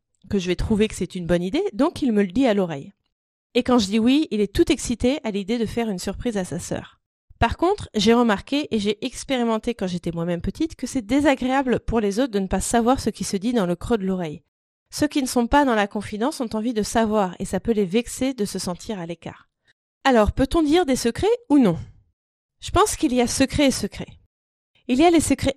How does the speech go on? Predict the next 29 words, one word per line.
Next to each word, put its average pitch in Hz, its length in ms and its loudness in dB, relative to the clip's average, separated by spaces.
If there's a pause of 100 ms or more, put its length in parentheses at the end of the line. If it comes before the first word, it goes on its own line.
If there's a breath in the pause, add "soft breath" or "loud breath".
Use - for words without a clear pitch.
(120)
énormes, 240 480 2 (180)
déterminants 247 680 4
pour 226 120 -4
les 185 140 -2
personnes. - 420 -6 (600)
Je 208 100 0
pense 247 300 2
aux - 20 2
secrets 240 360 0
de - 40 -10
famille. 180 400 -4 (560)
J'entends, 220 540 4
je 233 100 6
lis 247 200 2
parfois 254 380 -2
des 214 120 -4
récits 208 300 -8
de - 40 -20
personnes 294 400 -4
qui - 120 -4
ont 196 100 0
découvert 226 500 0
telle 269 240 -2
ou 208 80 -2
telle 208 240 -4
chose 269 240 -2
sur - 160 -4
leurs 190 300 0
grands-parents. 202 500 -2